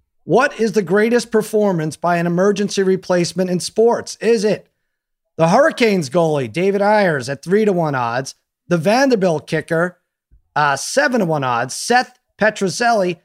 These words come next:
ten to one odds, Rocky Balboa, wasn't supposed to fight Apollo, went in there,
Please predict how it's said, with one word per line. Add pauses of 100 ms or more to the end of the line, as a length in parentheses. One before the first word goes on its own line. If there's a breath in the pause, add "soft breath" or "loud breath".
(200)
ten
to
one
odds, (180)
Rocky
Balboa, (260)
wasn't
supposed
to
fight
Apollo, (120)
went
in
there,